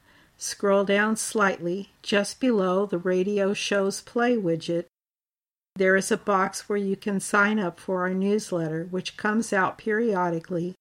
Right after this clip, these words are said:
to alert you to the latest posts and news stories. We do not share your mailing addresses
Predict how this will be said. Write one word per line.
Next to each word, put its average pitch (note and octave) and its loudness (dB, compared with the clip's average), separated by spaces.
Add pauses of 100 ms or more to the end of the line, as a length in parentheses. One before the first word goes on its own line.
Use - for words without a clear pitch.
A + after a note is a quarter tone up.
(500)
to B3+ 0
alert B3+ 4
you G3 -2
to - -4
the G3 -2
latest F#3+ 0
posts F#3+ 0
and G3 0
news G3 0
stories. D#3+ -4 (720)
We A#3 0
do A3+ 0
not B3 6
share A3 2
your G#3 0
mailing G#3 0
addresses F#3 -2